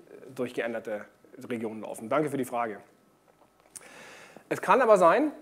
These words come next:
dass das immer noch sehr lange dauert, also dass wir eine relativ große Menge selektieren. Und was uns ja interessiert ist, den ersten Fehlschlag möglichst früh zu kriegen, weil wir in dem Moment schon sagen können, wir halten ein Bild an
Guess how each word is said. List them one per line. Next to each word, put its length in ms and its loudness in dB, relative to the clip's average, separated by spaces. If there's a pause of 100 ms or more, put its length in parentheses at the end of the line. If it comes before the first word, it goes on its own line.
dass 220 0 (180)
das 180 8
immer 200 6
noch 140 6
sehr 180 8
lange 220 4
dauert, 380 -2 (240)
also 180 6
dass 160 6
wir 40 8
eine 140 10
relativ 320 8
große 540 6
Menge 240 4
selektieren. 460 -8 (960)
Und 300 4 (600)
was 240 4
uns 160 0
ja 100 8
interessiert 540 4
ist, 440 0
den 160 2
ersten 320 4
Fehlschlag 500 4
möglichst 320 -4
früh 120 -2
zu 140 -6
kriegen, 300 -2 (540)
weil 140 4
wir 60 6
in 60 6
dem 120 6
Moment 240 4
schon 140 0
sagen 260 6
können, 240 0
wir 100 0
halten 200 0
ein 60 -4
Bild 200 0
an 300 -6